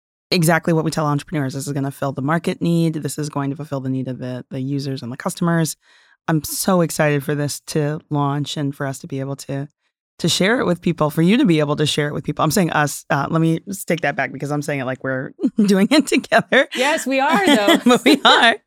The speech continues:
Speaker 2: We really are.
Speaker 1: <laughs> We're comrades in this. But I'm
Speaker 2: Yeah.
Speaker 1: just really glad that this is going to exist. I think it's, we've started to see ideas like this pop up in different industries, and it's just so needed in this space.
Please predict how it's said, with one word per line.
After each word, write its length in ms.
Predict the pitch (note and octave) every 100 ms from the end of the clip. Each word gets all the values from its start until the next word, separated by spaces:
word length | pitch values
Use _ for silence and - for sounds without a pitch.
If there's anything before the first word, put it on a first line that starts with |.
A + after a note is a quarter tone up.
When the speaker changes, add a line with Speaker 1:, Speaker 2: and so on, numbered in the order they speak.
| _
Speaker 2:
We 220 | F4+ F4
really 300 | D4+ D#4+ D#4
are. 340 | D4+ F4 C4+ G3+
Speaker 1:
<laughs> 20 |
We're 120 | A3+
comrades 460 | B3 F#3 F3 E3+ E3+
in 80 | E3
this. 160 | D#3+ - - C4 -
But 200 | G#3+ E3+
I'm 180 | G3
Speaker 2:
Yeah. 40 | G3
Speaker 1:
just 160 | F3+
really 200 | F3 D#3+
glad 180 | D3+ D3
that 120 | D3
this 160 | D3 -
is 100 | D3
going 220 | D3 C#3+
to 60 | D3
exist. 260 | D3 C#3
I 80 | D3
think 160 | D#3 D3+
it's, 200 | D3+ - _
we've 200 | D#3+ D#3+
started 440 | - - D3 D3 D3
to 100 | C#3+
see 520 | - D3 D3+ D3 C#3+ _ _ _ _ _ _ _
ideas 340 | F3 D#3+ D#3+
like 140 | D#3 C#3+
this 120 | C#3+
pop 240 | - -
up 100 | D#3+
in 80 | D3+
different 260 | D3+ D3 C#3+
industries, 460 | C#3+ D3 - E3+
and 120 | E3+ D3
it's 180 | C#3+
just 320 | - - - -
so 340 | D3 C#3+ C#3+
needed 480 | C#3+ C#3+ C#3+ C#3 C3
in 180 | C3+ C3+
this 200 | C3 -
space. 640 | - C#3 A#2 E3 - -